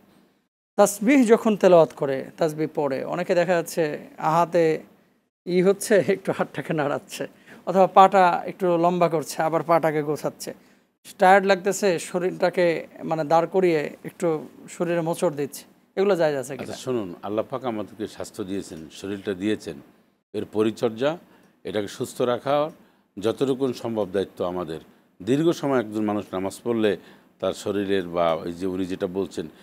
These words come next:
Speaker 2: এটা, এটা তো স্বাভাবিক একটা বিষয়। এখানে এটা করা যাবে, এটা ক-, করলে কখনোই কোনো গুনাহ হবে না। এবং এটা তো আমি ইচ্ছা করে করছি না, দীর্ঘ সময় বসে আছি,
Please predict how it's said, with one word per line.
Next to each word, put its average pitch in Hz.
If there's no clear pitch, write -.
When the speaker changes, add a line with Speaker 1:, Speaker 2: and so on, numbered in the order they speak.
Speaker 2:
এটা, 117
এটা 110
তো 120
স্বাভাবিক 165
একটা 92
বিষয়। 80
এখানে 95
এটা 87
করা 107
যাবে, 131
এটা 87
ক-, 95
করলে 98
কখনোই 120
কোনো 123
গুনাহ 127
হবে 143
না। 165
এবং 214
এটা 185
তো 208
আমি 196
ইচ্ছা 190
করে 131
করছি 98
না, 90
দীর্ঘ 175
সময় 151
বসে 139
আছি, 131